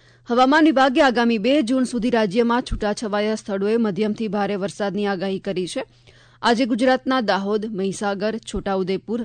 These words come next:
નર્મદા, ભરૂચ, સુરત, ડાંગ, નવસારી, વલસાડ, તાપી અને દમણ, દાદરાનગર હવેલીમાં છૂટાછવાયા સ્થળોએ ભારે વરસાદની સંભાવના છે. જ્યારે સૌરાષ્ટ્રમાં અમરેલી, ભાવનગર, ગીર સોમનાથ અને દીવમાં ભારે વરસાદની શક્યતા છે. આ સાથે જ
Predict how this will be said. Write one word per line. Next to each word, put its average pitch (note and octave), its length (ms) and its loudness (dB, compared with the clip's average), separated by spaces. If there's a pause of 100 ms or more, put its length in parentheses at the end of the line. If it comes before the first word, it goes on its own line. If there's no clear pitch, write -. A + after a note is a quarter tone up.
(100)
નર્મદા, F#3+ 640 -4
ભરૂચ, G3 360 -4 (120)
સુરત, G3 440 -6 (160)
ડાંગ, F#3+ 320 -4 (160)
નવસારી, F#3+ 680 -6
વલસાડ, F#3 500 -6 (120)
તાપી G#3 380 -4
અને G3 180 -2
દમણ, F#3 340 -2 (280)
દાદરાનગર B3+ 580 2
હવેલીમાં A3 520 -2
છૂટાછવાયા G3 680 -4
સ્થળોએ G#3 480 -4
ભારે G3 300 -2
વરસાદની F#3 480 -6
સંભાવના F3 540 -4
છે. - 200 -8 (500)
જ્યારે A3 180 -2
સૌરાષ્ટ્રમાં B3 760 0
અમરેલી, A3 500 -2
ભાવનગર, G3+ 560 -4
ગીર F#3 200 -4
સોમનાથ G#3+ 500 -2
અને F#3+ 180 -2
દીવમાં F#3+ 440 -2
ભારે G3 240 -2
વરસાદની F3+ 500 -6
શક્યતા F#3 520 -8
છે. - 180 -6 (360)
આ G#3 100 -2
સાથે A3 400 -2
જ G3+ 100 -4